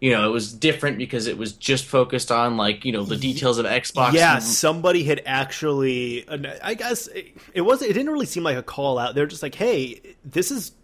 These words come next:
Speaker 2: pretty much the same thing that Mister Mario does." And then this guy was just like, "Oh, yeah, I love his Mod Chat series, but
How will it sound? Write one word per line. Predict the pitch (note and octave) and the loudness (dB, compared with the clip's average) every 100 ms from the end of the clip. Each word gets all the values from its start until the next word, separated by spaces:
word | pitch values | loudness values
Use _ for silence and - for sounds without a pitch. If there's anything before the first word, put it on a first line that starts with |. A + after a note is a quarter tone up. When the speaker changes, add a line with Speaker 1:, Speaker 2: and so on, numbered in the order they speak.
| _ - | _ 2
Speaker 2:
pretty | A3+ | 2
much | G3+ - | 4 0
the | |
same | D3+ F3 | -2 -4
thing | D3+ D#3 | -2 -4
that | B2+ | -2
Mister | C#3+ - | -4 -4
Mario | B2+ E3 E3+ A#2 A2+ | -4 -2 -2 -4 -6
does." | B2+ A2+ A#2+ - - - - - | -6 -6 -6 -8 -12 -20 -12 2
And | D#3+ E3 C#3+ | 4 4 4
then | F#3+ F3+ | 2 2
this | E3 - | 0 2
guy | F3+ | 2
was | D3 | 2
just | |
like, | D3+ F#3 | 0 2
"Oh, | A3+ | 4
yeah, | E3 F#3 | 4 4
I | D3 C#3 | 2 2
love | C#3 C3 D#3 D3 | 0 2 2 2
his | D#3 D3+ | 0 -2
Mod | B2 D3+ F#3 | 0 0 0
Chat | - B2 - | 0 -4 -2
series, | - B2 B2 A#2 | -6 -4 -4 -4
but | - C3 | -2 -4